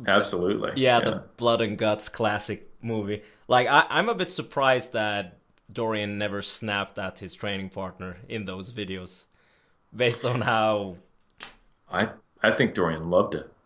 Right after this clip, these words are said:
Speaker 1: I think
Speaker 2: Yeah.
Speaker 1: it, I think it fed him. I think he was, uh, he was, he loved being in the dungeon. There's, there's an element of masochism in all of us bodybuilders. So.
Speaker 2: Yeah, exactly. Uh, talking about training volume, does there seem to be, um,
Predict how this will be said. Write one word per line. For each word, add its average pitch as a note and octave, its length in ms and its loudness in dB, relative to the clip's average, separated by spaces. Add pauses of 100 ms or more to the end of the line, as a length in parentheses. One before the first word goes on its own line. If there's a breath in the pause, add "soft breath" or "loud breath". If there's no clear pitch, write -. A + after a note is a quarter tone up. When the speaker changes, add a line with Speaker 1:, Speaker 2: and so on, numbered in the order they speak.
Speaker 1:
I G#2 80 2
think G#2 180 4
Speaker 2:
Yeah. - 140 2
Speaker 1:
it, - 200 0
I A2 60 0
think - 140 -2
it - 80 -4
fed - 360 4
him. - 160 4 (220)
I G#2 60 -8
think G2 240 -2
he F#2+ 140 0
was, F2 220 2
uh, E2 460 4
he G2 100 6
was, F2+ 200 4
he F#2 160 6
loved G2 200 8
being F2 160 6
in E2 60 2
the E2+ 80 6
dungeon. - 380 2 (160)
There's, G2 180 6
there's G#2+ 160 8
an G#2+ 80 10
element A2+ 320 8
of F#2+ 80 4
masochism G2 580 2
in E2 100 -4
all E2+ 180 2
of E2+ 80 -4
us - 100 -6
bodybuilders. - 640 -4 (160)
So. - 320 -14 (140)
Speaker 2:
Yeah, A#2 260 2
exactly. F#2 560 -8 (1500 loud breath)
Uh, C3 440 6 (160)
talking F#3 320 6
about E3 300 4
training D#3+ 460 0
volume, G#2 580 0 (160)
does C3 320 4
there E3 140 4
seem D#3 340 -2
to C#3 140 -4
be, A#2 540 -4
um, G2+ 640 -2